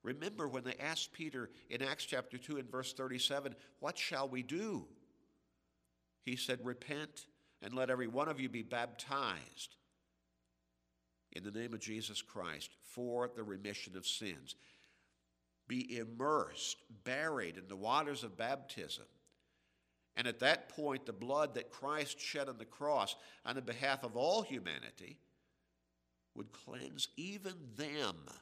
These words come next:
those who had contributed to his crucifixion. It would cleanse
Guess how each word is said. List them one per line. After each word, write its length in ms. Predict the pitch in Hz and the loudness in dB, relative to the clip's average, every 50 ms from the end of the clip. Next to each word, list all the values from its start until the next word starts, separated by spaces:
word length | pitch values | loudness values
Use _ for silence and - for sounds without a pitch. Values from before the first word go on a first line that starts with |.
| - _ _ _ _ _ _ _ _ _ _ _ _ | -18 _ _ _ _ _ _ _ _ _ _ _ _
those 400 | - 113 143 160 190 208 214 196 | 0 4 6 8 8 8 6 6
who 100 | - - | 4 2
had 140 | 156 147 - | 0 0 0
contributed 600 | - 147 131 120 - - 190 196 190 196 196 185 151 | -2 -4 -4 -4 -4 -4 -2 -2 0 -2 -2 -2 -2
to 80 | 135 | -2
his 220 | 123 143 165 156 - | -2 -2 -2 -4 -4
crucifixion. 920 | - - 190 190 190 - 185 180 - - 202 202 - - - 107 80 65 - - _ _ _ _ _ _ _ _ _ _ _ _ _ _ _ _ _ _ _ _ _ _ _ _ _ _ _ _ _ _ _ _ _ - - - | -4 -2 0 0 0 0 -2 -4 0 0 0 0 0 -2 -4 -4 -6 -8 -10 -16 _ _ _ _ _ _ _ _ _ _ _ _ _ _ _ _ _ _ _ _ _ _ _ _ _ _ _ _ _ _ _ _ _ -8 -2 -2
It 120 | 165 - | 0 2
would 160 | 151 147 - | 2 0 0
cleanse 520 | - - - 156 160 160 156 160 156 151 | -2 -2 2 4 4 4 4 2 -2 -2